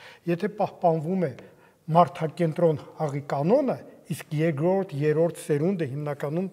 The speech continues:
գալիս է դրան։ Մենք չենք խոսում առանձին էքստրեմիստական խմբերի և արտահայտությունների մասին, որտեղ մեր այս վերջի փորձը ցույց է տալիս, որ, ասենք թե, նույն այդ իսլամական պետության շարքերում,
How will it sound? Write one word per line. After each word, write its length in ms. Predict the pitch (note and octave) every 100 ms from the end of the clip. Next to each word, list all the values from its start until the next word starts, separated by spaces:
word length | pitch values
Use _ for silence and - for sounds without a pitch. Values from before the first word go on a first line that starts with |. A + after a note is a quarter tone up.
| - -
գալիս 360 | - C#3 F#3+ -
է 120 | E3
դրան։ 280 | B2+ - - _ _ _ - - - - _
Մենք 260 | - E3 E3
չենք 260 | A3+ A3 -
խոսում 460 | E3+ - G#3 G3 - - _ _ _ _ _
առանձին 640 | F3+ C#3+ D3+ D3+ C#3 F#3+ F#3 - - - - G#3+
էքստրեմիստական 920 | F3 - F#3 D#3+ D#3+ - D#3+ F3 E3
խմբերի 520 | - E3+ D3 D3 E3
և 160 | D#3 D3+
արտահայտությունների 840 | D#3 D#3+ C#3+ D3 - D#3 D3+ D#3
մասին, 420 | D#3+ D3+ C4+ C4+
որտեղ 400 | G3 G3 G#3+ F#3+ A3+
մեր 300 | A3 G3+ - - - _
այս 220 | F#3+ -
վերջի 400 | - F3 E3+ F3
փորձը 520 | - F3 D#3+ - C4+ C4+ - - -
ցույց 300 | - G#3 -
է 80 | D#3+
տալիս, 340 | F3 F#3+ A#3
որ, 160 | F3+ E3+
ասենք 280 | E3 E3+ -
թե, 140 | D#3+
նույն 300 | D#3+ F3+ D#3+ -
այդ 280 | D#3 D3 C#3+
իսլամական 600 | D3 - D#3 D#3+ D#3+ D3+
պետության 560 | C#3+ D3 D3 C3+ D3+ B2
շարքերում, 680 | - C#3+ - D#3 D#3 C4+